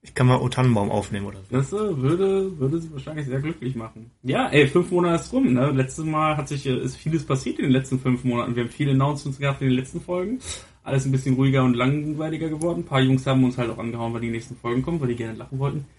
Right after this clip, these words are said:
Speaker 2: Weil wir rausgefunden haben, unser Feedback zu unserem Podcast ist hauptsächlich, dass Leute sich den ganz gerne beim Scheißen gehen anhören. Oder wenn sie joggen gehen, weil dann, äh, vergeht die Zeit sehr, sehr langsam, weil fünfundvierzig <laughs> Minuten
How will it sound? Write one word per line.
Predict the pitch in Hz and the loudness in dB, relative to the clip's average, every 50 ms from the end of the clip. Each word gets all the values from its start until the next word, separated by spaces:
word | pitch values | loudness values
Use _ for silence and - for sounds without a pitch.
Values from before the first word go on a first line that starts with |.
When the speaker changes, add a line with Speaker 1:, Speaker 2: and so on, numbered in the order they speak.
| _ _ _ _ | _ _ _ _
Speaker 2:
Weil | - 127 135 131 139 | 2 4 6 6 6
wir | 147 147 143 135 | 4 4 2 2
rausgefunden | 131 147 165 - - 143 - 165 156 156 151 | 2 2 0 -2 -6 -8 -4 -2 0 2 2
haben, | 147 147 147 139 139 | 2 2 2 2 2
unser | 139 135 127 | 2 2 2
Feedback | 127 - - 185 190 - - 180 185 180 - - - | 0 -2 -6 -8 -8 -6 -4 -4 -4 -4 -6 -12 -16
zu | - - 147 | -12 -6 -2
unserem | 151 151 135 135 127 | -2 -2 -2 -2 -4
Podcast | 135 135 135 - - 147 151 147 - | -4 -4 -6 -4 -4 -4 -4 -4 -6
ist | 127 131 - | -8 -2 -2
hauptsächlich, | 143 151 - - 151 139 - 131 127 | -2 -2 0 -2 -4 0 0 0 2
dass | 131 | 2
Leute | 131 131 135 | 2 2 0
sich | 127 120 - | -2 -2 -2
den | 123 123 | 0 0
ganz | 127 131 131 | 0 0 2
gerne | - 131 131 | 2 2 4
beim | 127 127 123 | 4 2 2
Scheißen | - - 131 135 151 - 151 127 | 0 -2 -4 -4 -2 0 0 0
gehen | 110 107 107 | 2 2 -2
anhören. | 107 113 123 131 151 180 240 254 - - _ - - _ _ _ _ _ - _ | -2 -2 -2 0 0 0 -2 -4 -6 -12 _ -20 -20 _ _ _ _ _ -20 _
Oder | _ 147 160 170 160 160 160 - - - | _ 2 2 4 4 2 2 0 0 0
wenn | 135 127 131 143 151 | 2 4 4 4 4
sie | 143 147 147 151 | 2 2 0 0
joggen | 143 135 180 202 196 175 131 127 | 2 4 4 6 6 6 4 4
gehen, | 113 113 117 113 117 113 113 | 4 2 2 2 0 -2 -2
weil | 117 117 120 117 113 | 0 0 0 0 0
dann, | 117 120 135 151 147 127 | 2 2 2 2 2 2
äh, | - 143 | 0 -2
vergeht | 135 - 139 131 135 151 147 | -2 0 -2 0 0 -2 -2
die | 147 131 | -2 -6
Zeit | - - 139 135 139 143 139 - - - _ _ | -4 0 0 2 2 2 -2 -6 -14 -20 _ _
sehr, | 127 120 117 123 131 143 156 156 | -14 -8 2 4 4 4 6 2
sehr | 139 135 151 143 | 2 0 0 0
langsam, | 143 139 143 147 156 147 127 120 117 117 117 117 113 | 2 2 2 2 2 2 2 2 2 0 0 -2 -2
weil | 120 117 117 | -2 -4 -4
fünfundvierzig | - - 131 135 131 127 - - - - - 117 120 139 | -2 4 6 6 6 6 6 0 -2 0 0 0 2 4
<laughs> | 147 139 | 6 8
Minuten | 151 156 156 151 143 - - 147 165 214 220 | 8 8 8 8 6 8 6 8 8 8 4